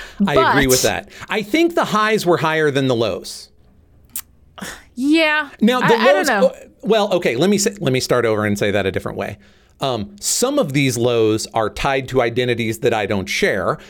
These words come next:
Speaker 1: So
Speaker 2: Yes.
Speaker 1: that ma-, it's not, clearly I'm not ignoring them, but it may be why it didn't, you know, hit me quite as hard, or
Speaker 2: Mm-hmm.
Speaker 1: why I, while I'm prepared to look at that scene as a hopeful promise, you know, that kind of stuff.
Speaker 2: Right. Mm-hmm. Mm-hmm.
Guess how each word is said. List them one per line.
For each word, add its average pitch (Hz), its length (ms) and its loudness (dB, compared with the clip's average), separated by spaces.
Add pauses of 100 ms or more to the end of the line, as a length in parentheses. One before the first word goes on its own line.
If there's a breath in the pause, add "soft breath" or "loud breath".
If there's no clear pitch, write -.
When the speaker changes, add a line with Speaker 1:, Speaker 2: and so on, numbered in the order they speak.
(120 loud breath)
Speaker 1:
So - 200 2
Speaker 2:
Yes. 151 440 0
Speaker 1:
that - 100 -10
ma-, 165 400 -2 (160 loud breath)
it's 175 180 -4
not, 175 360 -2
clearly 190 380 2
I'm 127 120 -2
not 127 160 0
ignoring 120 460 0
them, 107 220 0
but 110 280 -2
it 139 160 2
may 123 160 -2
be 117 120 -4
why 110 240 0
it 107 220 -2
didn't, 98 400 -4 (320)
you 123 120 -2
know, 98 140 -2
hit 131 220 -4
me 127 80 -2
quite 113 240 -2
as 107 100 -2
hard, 131 300 0
or 180 280 4
Speaker 2:
Mm-hmm. 160 80 4
Speaker 1:
why 139 200 2
I, 127 120 -4
while 127 340 0
I'm 117 240 -2
prepared 110 460 -2
to 110 100 0
look 107 200 -2
at 101 120 -4
that 104 160 -4
scene 107 280 -6
as 95 160 -4
a 92 120 0
hopeful 101 400 -2
promise, 98 400 -6
you 151 100 0
know, 117 140 0
that 117 180 -2
kind 95 180 -8
of 87 80 -14
stuff. - 200 -10
Speaker 2:
Right. - 300 -4
Mm-hmm. 247 280 0 (260)
Mm-hmm. 220 140 2